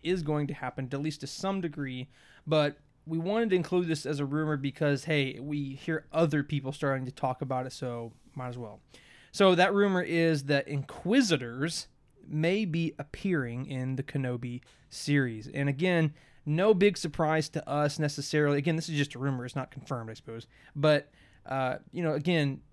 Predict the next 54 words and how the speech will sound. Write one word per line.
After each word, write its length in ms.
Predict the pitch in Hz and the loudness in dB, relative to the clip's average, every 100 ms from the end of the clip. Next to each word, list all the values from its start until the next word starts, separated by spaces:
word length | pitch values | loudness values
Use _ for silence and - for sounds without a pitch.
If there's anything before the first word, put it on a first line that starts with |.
| - - - | -20 -20 -8
the 80 | |
fact 220 | 151 185 160 | 0 0 -2
that 100 | 147 | -4
people 240 | 165 143 | -4 -4
are 40 | 131 | -8
talking 440 | - 170 165 160 | -2 2 2 2
about 140 | 131 - | -2 -2
this, 180 | 131 - | -8 -6
I 40 | 151 | -6
think 160 | 208 | -4
it's 100 | 190 | -2
one 80 | 170 | -2
of 40 | |
those 140 | 147 143 | -2 0
things 200 | 147 139 | 0 0
where 80 | 131 | -4
it's 80 | |
just 120 | 131 135 | -8 -8
like, 120 | 139 - | -10 -12
it 80 | - | -8
kinda 220 | 170 147 | -4 -2
makes 260 | 123 117 - | -4 -10 -12
sense. 480 | - 110 - - - | -8 -8 -10 -18 -8
You 80 | 143 | -4
know, 220 | 127 123 - - - | -4 -6 -12 -18 -8
we 80 | 143 | -2
have 220 | 151 127 | 0 0
Jedi 380 | 135 143 135 123 | 2 2 2 0
hunters, 400 | 131 123 123 117 | -4 -6 -10 -12
but, 280 | - 135 | -10 -8
well, 280 | 135 131 123 _ - | -4 -4 -6 _ -8
during 260 | 151 156 147 | -2 0 0
that 120 | - | -2
time, 220 | 156 143 151 | -4 -2 0
who 80 | |
would 100 | 156 | 0
that 120 | 143 135 | 0 -2
even 180 | 127 | -4
be? 180 | 131 143 | -4 -6
Well, 220 | 117 113 | -6 -12
Inquisitors, 600 | 139 - 147 117 110 113 123 | -10 -4 -2 -2 -6 -14 -10
right? 240 | 120 123 - _ - - - | -10 -10 -14 _ -20 -20 -4
So, 440 | 208 214 214 208 _ _ _ _ 160 | 4 6 6 2 _ _ _ _ -12
yeah, 360 | 147 175 165 | -2 2 2
that, 360 | 156 165 190 170 | 2 2 2 2
that 160 | 175 190 | -2 0
rumor's 300 | 190 180 147 | 0 0 -2
been 140 | 165 | -4
floating 500 | - 160 156 156 147 | -4 -2 0 2 0
around, 640 | 139 135 139 139 139 131 - | -2 -2 -2 -2 -2 -4 -8
and 200 | 127 123 | -10 -8
again, 300 | 131 131 131 | -6 -8 -8
something 320 | 269 302 302 | -12 -12 -10
that, 200 | 269 | -10